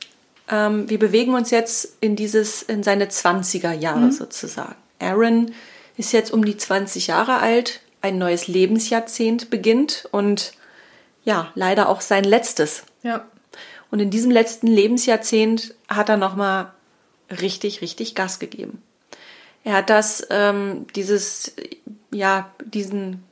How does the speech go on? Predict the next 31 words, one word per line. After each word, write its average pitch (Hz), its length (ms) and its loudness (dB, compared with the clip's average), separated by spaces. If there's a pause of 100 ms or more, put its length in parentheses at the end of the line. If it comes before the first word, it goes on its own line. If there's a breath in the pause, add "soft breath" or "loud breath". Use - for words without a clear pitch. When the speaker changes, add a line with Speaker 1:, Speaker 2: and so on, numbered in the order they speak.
(200)
Speaker 1:
Glaubenssatz, 240 640 4
den 233 160 2
er 214 100 0
sich 214 200 -2
ja 208 100 0
selbst 202 300 0
auferlegt 220 540 2
hat, 220 220 0
jetzt - 280 -4
nur 214 280 2
noch 220 180 0
fürs - 280 -6
Gute 226 240 -4
einzustehen, 220 640 0 (1400 loud breath)
möglicherweise 226 880 4
ein 196 120 -2
bisschen 214 400 0
zu - 260 -2
extrem - 720 0
gelebt. 208 600 0 (1500 loud breath)
Denn 208 140 4
in 240 140 2
seinen 208 180 4
Zwanzigern 226 1080 2 (120)
hat 226 200 2
er 240 80 6
sich 220 240 0
meiner 214 320 4
Meinung 196 380 0
nach 196 400 -2
irgendwann 190 640 0